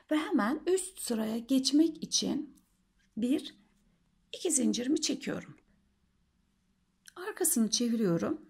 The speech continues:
Burada yapacağımız işlem, bakınız şurada buğday, e, gibi görülen ya da saç örgüsü gibi görülen, e,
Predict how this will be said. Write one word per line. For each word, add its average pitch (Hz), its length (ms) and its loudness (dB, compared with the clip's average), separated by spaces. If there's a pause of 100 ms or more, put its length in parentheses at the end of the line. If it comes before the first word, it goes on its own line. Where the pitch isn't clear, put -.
(160)
Burada 392 220 -4
yapacağımız 302 580 2
işlem, 202 360 0
bakınız 233 360 -2
şurada 214 360 -2
buğday, 269 440 -2
e, 196 200 0
gibi 175 300 -6
görülen 190 320 -2
ya 233 200 -2
da 240 80 -2
saç 302 280 -2
örgüsü 175 360 -2
gibi 180 240 -6
görülen, 214 400 0 (500)
e, 233 280 0